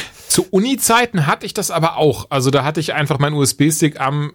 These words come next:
Schlüsselanhänger. Der ist mir auch nie, tatsächlich zum Glück nie abgefallen oder verloren gegangen oder sowas. Äh, ja, aber da war eh nur Mumpitz drauf, also halt Uni-Sachen.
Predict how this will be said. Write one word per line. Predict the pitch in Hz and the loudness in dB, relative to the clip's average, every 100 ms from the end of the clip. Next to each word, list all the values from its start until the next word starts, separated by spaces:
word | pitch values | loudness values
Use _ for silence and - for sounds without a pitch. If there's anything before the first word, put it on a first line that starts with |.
| - | -6
Schlüsselanhänger. | - 170 202 170 160 160 | 0 2 2 2 2 2
Der | 180 | 0
ist | 226 | 0
mir | |
auch | 190 | 0
nie, | 226 | 0
tatsächlich | 185 185 - | 0 0 -2
zum | - 165 | 2 2
Glück | 180 | 2
nie | 180 165 | 2 0
abgefallen | 156 - - 123 | 0 -2 -2 0
oder | 127 | 0
verloren | 117 120 123 | 0 0 0
gegangen | 113 98 98 | 0 0 0
oder | 98 98 | 0 2
sowas. | 101 107 135 - _ _ _ _ _ | 4 4 2 -4 _ _ _ _ _
Äh, | 127 127 127 123 117 - | 0 2 2 0 -2 -2
ja, | 113 90 _ | -2 -2 _
aber | 123 | -2
da | 110 | 0
war | 117 127 - - | 2 2 0 0
eh | 143 | 0
nur | 135 | 2
Mumpitz | 127 123 120 110 | 2 2 0 0
drauf, | - 110 104 | -2 -2 0
also | 113 107 | 0 0
halt | 110 | 0
Uni-Sachen. | 139 117 101 98 95 | 0 2 2 2 0